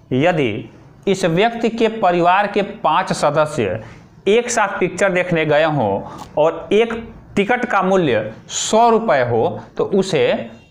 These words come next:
पाँच सौ रुपये देने होंगे। सिनेमा हॉल के मालिक द्वारा एक ticket का मूल्य सौ रुपये निर्धारित किया गया है।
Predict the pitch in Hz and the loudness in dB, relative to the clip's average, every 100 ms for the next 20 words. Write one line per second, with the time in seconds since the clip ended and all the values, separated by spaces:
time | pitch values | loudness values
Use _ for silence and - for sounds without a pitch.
0 | _ - 180 190 190 170 156 147 160 311 | _ 0 2 0 2 2 2 2 0 0
1 | - - _ - 180 180 190 180 139 113 | -6 -16 _ -2 0 2 2 2 0 0
2 | 95 82 78 - - _ _ _ - - | -2 -4 -6 -10 -20 _ _ _ -20 -20
3 | - - 170 170 180 190 180 175 185 185 | -14 -4 0 2 2 2 2 2 0 0
4 | 165 156 160 151 143 135 156 262 226 - | 2 2 2 2 2 4 2 0 -6 -14
5 | - - 185 196 196 180 165 160 - 135 | -20 -2 0 2 0 -2 0 0 0 0
6 | 135 180 294 - - - - 165 151 143 | 2 0 -2 -6 -16 -10 -2 0 2 2
7 | 151 196 320 - - - 165 165 147 147 | 0 0 -2 -12 -14 -4 0 0 0 -2
8 | 165 190 - 151 135 117 101 98 90 | -2 -4 -2 0 0 0 -2 -4 -6